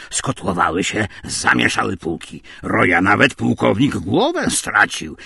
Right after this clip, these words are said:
Były tam dwa czółna spore uwiązane u brzega. W te czółna po czterdziestu żołnierzy wsiadło i ku brzegowi przeciwnemu przepychać się jęli. Nurt ich czarny porwał, zakręcił, pocisków parę leje rozwarło,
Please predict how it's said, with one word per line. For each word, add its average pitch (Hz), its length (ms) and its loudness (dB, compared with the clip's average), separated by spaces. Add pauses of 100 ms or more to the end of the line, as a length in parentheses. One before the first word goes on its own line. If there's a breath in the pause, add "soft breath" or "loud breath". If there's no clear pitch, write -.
(120 loud breath)
Były 226 240 -2
tam 226 200 -2
dwa 160 240 -4
czółna 208 420 -4
spore - 400 -4
uwiązane 87 560 -2
u 90 80 0
brzega. 82 420 -2 (240 loud breath)
W - 80 -14
te 180 120 0
czółna 147 520 -2
po 147 220 -10
czterdziestu - 640 -6
żołnierzy 165 440 -2
wsiadło 302 420 -4
i 269 120 2
ku 233 200 -2
brzegowi 113 600 -2 (140)
przeciwnemu 92 720 -4
przepychać - 540 -6
się - 240 -4
jęli. - 320 -4 (260 loud breath)
Nurt 113 420 0
ich - 240 -2
czarny 104 420 2
porwał, 135 480 4
zakręcił, 160 720 2
pocisków 160 500 -4
parę 147 220 -2
leje 170 420 2
rozwarło, 214 640 2